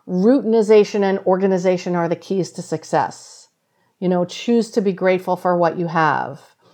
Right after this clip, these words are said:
Have a tickle file where you put things in that you have to follow up on. Know people's names. My father tells this great story. This other manufacturer's rep comes up to him and one day and he starts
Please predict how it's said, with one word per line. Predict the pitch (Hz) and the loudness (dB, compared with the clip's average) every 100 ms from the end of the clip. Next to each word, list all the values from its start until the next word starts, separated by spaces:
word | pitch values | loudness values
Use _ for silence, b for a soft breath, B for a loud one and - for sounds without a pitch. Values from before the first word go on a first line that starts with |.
| b b _ | b b _
Have | - 254 247 | 0 2 2
a | |
tickle | 247 - 262 247 | -2 -4 -4 -2
file | - - 165 175 - - b b b | 0 2 2 2 -2 -8 b b b
where | 202 | 2
you | 202 202 | 4 2
put | 196 226 226 | 0 -2 -2
things | - 220 202 | 0 0 0
in | 214 | 0
that | 202 | 0
you | 214 | -2
have | 202 202 202 | -2 -4 -4
to | 202 | -4
follow | - 196 202 202 | 2 4 6 4
up | 202 196 | 4 2
on. | 151 - - - b b b b | -2 -2 -8 -14 b b b b
Know | 196 202 220 | 0 2 2
people's | 226 233 220 196 | 2 -2 -2 -2
names. | 196 185 180 147 - | -2 -2 -4 -6 -6
My | 175 | -2
father | 220 226 220 | 2 2 0
tells | 220 196 | -2 -2
this | 185 | -4
great | - 185 180 | -4 -4 -4
story. | - 175 175 170 175 b b b b b _ - | -6 -4 -4 -4 -10 b b b b b _ -20
This | - - 185 - | -12 -8 -6 0
other | 196 214 202 | 2 4 2
manufacturer's | 185 185 190 185 180 185 180 | 0 -2 -2 -2 -4 -4 -2
rep | 175 - | -4 -4
comes | 185 185 | -6 -6
up | 180 | -6
to | 185 | -8
him | 180 | -8
and | 180 | -6
one | 180 | -4
day | 175 170 | -4 -4
and | |
he | 175 | -6
starts | - 180 175 | -6 -8 -8